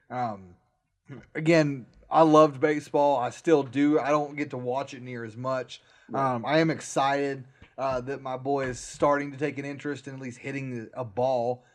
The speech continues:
Speaker 1: Um, we got a pitching machine, uh, just this past week, and he is fascinated with the pitching machine. Um, he says he makes it blast, um, but I've just gotta be careful 'cause he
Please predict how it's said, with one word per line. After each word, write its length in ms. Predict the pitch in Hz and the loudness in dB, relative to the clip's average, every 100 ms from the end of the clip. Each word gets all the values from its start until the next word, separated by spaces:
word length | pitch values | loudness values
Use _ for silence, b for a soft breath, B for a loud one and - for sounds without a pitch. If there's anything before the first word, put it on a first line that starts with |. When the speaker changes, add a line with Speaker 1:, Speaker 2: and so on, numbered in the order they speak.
| b - | b -4
Speaker 1:
Um, 360 | 127 120 110 | 0 0 -2
we 100 | 139 | 2
got 180 | 147 143 | 4 4
a 40 | |
pitching 380 | 139 175 170 151 | 4 0 0 -4
machine, 480 | 135 - 139 143 135 b b - | -6 -6 -6 -6 -8 b b 0
uh, 220 | 131 139 | 2 2
just 300 | 123 139 135 | 0 -2 -2
this 140 | 135 | -10
past 420 | - 139 135 - - | -6 -4 -4 -8 -4
week, 300 | 139 151 139 | 0 0 -2
and 260 | 120 117 - _ _ _ _ - | -6 -8 -12 _ _ _ _ -6
he 200 | 147 143 | 0 0
is 120 | 135 | -2
fascinated 800 | - 165 185 180 160 127 120 113 | 0 4 4 2 -4 -2 -4 -4
with 180 | 117 120 | -8 -8
the 80 | |
pitching 360 | - 123 - 113 | -10 -10 -10 -10
machine. 480 | 113 - 117 127 151 _ _ _ - | -10 -10 -10 -12 -14 _ _ _ -8
Um, 680 | 131 127 113 107 101 95 - _ | -4 -2 -2 -6 -12 -16 -20 _
he 220 | 147 139 | -10 -6
says 280 | 156 143 120 | -2 -2 -2
he 80 | |
makes 280 | 135 135 - | -6 -8 -8
it 140 | 120 104 | -12 -6
blast, 640 | 123 135 127 143 - _ _ _ _ - | -2 -2 -4 -8 -14 _ _ _ _ -14
um, 680 | 120 120 113 107 95 101 - _ _ _ - | -8 -6 -6 -8 -14 -20 -20 _ _ _ -14
but 180 | 147 143 | -4 -2
I've 140 | 139 | -2
just 100 | 120 | -2
gotta 120 | 151 | -4
be 80 | 127 | -4
careful 300 | 117 135 120 | -4 -6 -6
'cause 100 | |
he 60 | 117 | -10